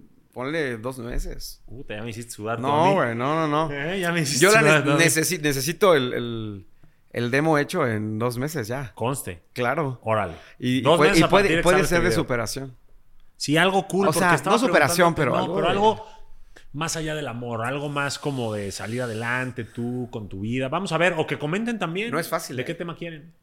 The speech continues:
Speaker 1: No es fácil hacer esas canciones.
Speaker 2: Ya lo sé,
Speaker 1: Yo
Speaker 2: pero
Speaker 1: creo.
Speaker 2: yo aprendí, así como tú aprendiste, o bueno, te inspiraste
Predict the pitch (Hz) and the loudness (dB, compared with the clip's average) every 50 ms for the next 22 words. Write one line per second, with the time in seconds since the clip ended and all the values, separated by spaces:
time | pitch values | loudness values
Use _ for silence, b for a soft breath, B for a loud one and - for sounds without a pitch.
0 | _ _ 113 117 139 156 - 156 147 143 156 139 113 104 101 107 110 110 - - | _ _ -14 -14 -12 -12 -12 -12 -12 -12 -14 -16 -16 -16 -16 -16 -8 -4 -4 -4
1 | - - - - - - - - - - - - - _ - 90 82 98 98 - | -4 -4 -8 -12 -14 -14 -16 -16 -16 -16 -16 -18 -20 _ -20 -20 -18 -18 -16 -16
2 | - 143 147 - - 107 95 98 98 110 123 131 - - 127 123 127 127 135 120 | -16 -18 -18 -16 -12 -12 -8 -6 -2 0 0 0 0 0 -2 -4 -4 -4 -4 -4
3 | - 196 - 247 220 185 151 - - 151 151 151 143 - B B B B B B | -4 -2 -2 -2 -2 -2 -4 -2 -2 -2 -2 -2 -2 -4 B B B B B B
4 | 107 - - 117 117 123 143 143 - - 160 156 156 156 156 - 104 104 104 104 | -16 -14 -12 -12 -12 -12 -12 -14 -12 -8 -8 -6 -6 -8 -8 -8 -6 -6 -4 -4
5 | 113 110 101 92 - 110 104 95 - - - 113 113 123 127 135 - - - 151 | -6 -8 -8 -12 -14 -12 -14 -14 -14 -12 -10 -8 -6 -6 -6 -6 -8 -10 -8 -8
6 | 147 147 151 143 - b | -6 -6 -6 -10 -12 b